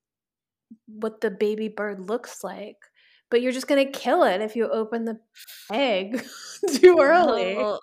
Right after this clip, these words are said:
Speaker 2: oh, that's such a gross metaphor.
Speaker 1: Well,
Speaker 2: Oh,
Speaker 1: that's how I
Speaker 2: ugh.
Speaker 1: think about it. Um,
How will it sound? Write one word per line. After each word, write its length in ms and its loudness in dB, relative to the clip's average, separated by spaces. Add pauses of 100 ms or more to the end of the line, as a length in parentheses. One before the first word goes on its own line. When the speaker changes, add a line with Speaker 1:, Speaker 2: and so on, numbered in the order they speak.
(120)
Speaker 2:
oh, 320 4
that's 120 -4
such 140 -8 (120)
a 140 -10 (260)
gross 920 -2 (200)
metaphor. 520 -8 (100)
Speaker 1:
Well, 160 4
Speaker 2:
Oh, 0 -
Speaker 1:
that's 260 4
how 140 8
I 120 4 (100)
Speaker 2:
ugh. 60 -6
Speaker 1:
think 200 -6
about 300 -4
it. 200 -12 (840)
Um, 720 -8